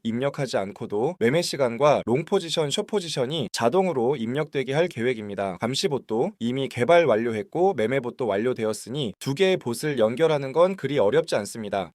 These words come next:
이런 식으로 계속해서 업데이트를 할 예정이니까 관심 가지고 지켜봐 주시면 좋겠습니다. 여기까지가 개발 과정에 대한 소개였습니다. 다음은 개발 초보가 알고 있으면 좋을 개발 꿀팁 몇 가지 소개해 드리겠습니다.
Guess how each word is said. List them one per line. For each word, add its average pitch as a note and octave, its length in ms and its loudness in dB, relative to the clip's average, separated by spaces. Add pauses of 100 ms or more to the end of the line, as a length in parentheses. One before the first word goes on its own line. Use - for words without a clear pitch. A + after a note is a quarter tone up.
이런 F#3+ 240 6
식으로 F#3+ 340 4
계속해서 F#3 580 2
업데이트를 F3+ 680 4
할 G3+ 140 6
예정이니까 B2 720 6
관심 C#3 360 0
가지고 D3 460 4
지켜봐 C#3 440 4
주시면 C3 400 4
좋겠습니다. A2 720 0
여기까지가 F3 720 8
개발 G3 340 8
과정에 F3 440 6
대한 F3+ 300 6
소개였습니다. A#2+ 840 4
다음은 D#3+ 560 6
개발 F3+ 360 8
초보가 F3 460 4
알고 A#2 240 4
있으면 C3 520 2
좋을 G3+ 340 8
개발 G3 300 6
꿀팁 D#3+ 420 0
몇 A2 160 2
가지 D3 340 4
소개해 F3+ 360 0
드리겠습니다. G#2 760 2